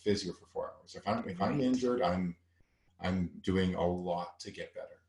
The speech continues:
Speaker 2: Right.
Speaker 1: And I recovered quite well. It took me still s-, six to nine months to, to recover, to start running again.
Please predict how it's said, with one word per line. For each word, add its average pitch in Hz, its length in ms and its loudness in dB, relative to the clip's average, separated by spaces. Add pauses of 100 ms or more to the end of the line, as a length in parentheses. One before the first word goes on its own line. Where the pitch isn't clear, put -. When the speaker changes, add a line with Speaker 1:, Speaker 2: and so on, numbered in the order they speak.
(440)
Speaker 2:
Right. 165 360 -4 (140)
Speaker 1:
And 104 480 -4 (300)
I 123 220 -6
recovered 127 580 -6
quite - 240 -2
well. 104 420 -4 (160)
It 113 140 -8
took 147 260 -2
me 156 100 0
still 117 420 2
s-, - 320 -12
six - 420 -2
to 127 80 -8
nine 110 260 -2
months - 440 -4
to, 95 180 -4
to 98 160 -10
recover, 98 500 -4
to 95 140 -4
start 101 380 -2
running 92 280 -6
again. - 400 -8